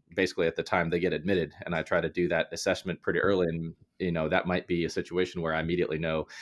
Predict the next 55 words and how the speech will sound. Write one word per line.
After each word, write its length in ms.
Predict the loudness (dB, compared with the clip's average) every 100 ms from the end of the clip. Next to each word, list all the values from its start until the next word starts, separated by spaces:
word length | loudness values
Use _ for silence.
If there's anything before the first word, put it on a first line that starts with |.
| -16 -20 _
unfortunately, 520 | -10 -2 -2 0 2
this 140 | 2 0
person 320 | 0 0 0
doesn't 240 | 0 0
have 160 | -2 -2
the 80 | -2
physical 300 | -4 -2 -6
capacity 560 | -4 -2 0 2 2
and 120 | 2 0
they're 120 | -4
gonna 140 | -6
end 140 | -4 -4
up 140 | -2
having 200 | -2 -2
to 80 | -2
go 180 | -2 -2
to, 240 | -6 -8 -4
to 120 | -2
a 40 |
nursing 260 | -2 -2 0
home, 240 | 2 2
which 160 | -2 -8
is 240 | -10 -12 -16 _ _
less 240 | -2 -2 0
than 220 | -2 -2 -4 -2
ideal 520 | -2 2 4 2 0 -8 -4
in, 180 | -4 -2
in 140 | 0
many 180 | 0 0
situations, 680 | 0 0 2 2 0 -4 -10 -20 -18 -18 -6
um, 500 | 2 4 4 0 -4 -6 0
uh, 300 | 4 4 4
versus, 520 | 4 2 4 2 4 4
"Oh, 100 | 6
this 160 | 4
person's 380 | 2 2 2 -2
in 100 | 2
great 240 | 4 4
shape. 220 | 4 2 2
Once 160 | -2
we 80 | 0
get 160 | 0 -2
this 120 | -4
resolved, 320 | 0 2 2
they're 100 | 0
gonna 120 | 0
be 60 | -2
able 140 | 0
to 60 | 0
go 120 | 0
back 180 | 0 0
home 220 | -4 -4
to 200 | -2 0
their 200 | 2 0
independent 560 | 0 -4 -4 -4 -4